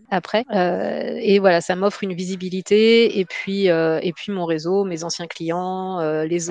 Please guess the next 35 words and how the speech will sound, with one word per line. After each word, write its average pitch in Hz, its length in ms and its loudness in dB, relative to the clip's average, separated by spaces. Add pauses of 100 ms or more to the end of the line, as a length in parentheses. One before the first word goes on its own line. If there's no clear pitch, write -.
les 180 140 0
office - 200 -8
managers 165 280 -4
qui - 120 -12
me 165 100 -10
connaissent, 175 560 -2
euh, 160 480 -2
les, 170 300 -4
euh, 160 420 -6
les 180 140 -2
responsables 170 460 -4
administratifs 165 520 -10
financiers 170 320 -14
qui - 100 -18
me 175 60 -18
connaissent, 165 460 -8
euh, 160 120 -10
voilà, 160 220 -6
c'est - 160 -10
vraiment 170 240 -8
du 175 120 -12
bouche 165 240 -12
à 165 80 -4
oreille. 165 340 -2
Euh, 170 120 -10 (120)
quand 180 140 -6
quelqu'un, 185 460 0
euh, 156 380 0 (120)
détecte 180 420 0
un 165 80 -6
besoin, 175 500 -2 (100)
il 160 360 -8
pense 175 220 -8
à 165 40 -4
moi 151 160 -8